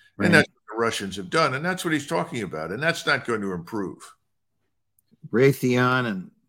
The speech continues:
Speaker 1: Lockheed and all of them, which receive hundreds of billions of dollars from the taxpayers, cannot make ammunition fast enough
Speaker 2: Yeah.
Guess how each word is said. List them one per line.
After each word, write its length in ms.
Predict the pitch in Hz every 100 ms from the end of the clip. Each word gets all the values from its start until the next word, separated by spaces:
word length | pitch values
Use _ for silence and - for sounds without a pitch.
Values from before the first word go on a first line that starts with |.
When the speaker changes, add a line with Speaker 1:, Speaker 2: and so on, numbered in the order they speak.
| _ _ _
Speaker 1:
Lockheed 720 | 98 110 127 127 - 131 131 113
and 140 | 107
all 280 | 113 131 127
of 120 | 92
them, 280 | 117 120 120
which 240 | 110 -
receive 540 | 101 101 - 120 117 80
hundreds 920 | - 98 139 147 139 151 135 117 151 156 - _ _ _ _ _ -
of 420 | 120 104 180 -
billions 600 | 131 139 143 139 127 113
of 140 | 110
dollars 800 | 85 117 127 120 98 104 101 - - _ _ _ _
from 220 | 117 113
the 80 | 104
taxpayers, 960 | 139 143 143 - - 92 87 95 - - _ _ _ _ _ -
cannot 460 | 139 143 139 127
make 440 | 113 123 127 - -
ammunition 960 | 135 131 123 120 131 - 120 117 110 - _ _ _
fast 400 | - 143 151 -
enough 400 | 117 107 95 101 - _ -
Speaker 2:
Yeah. 120 | 80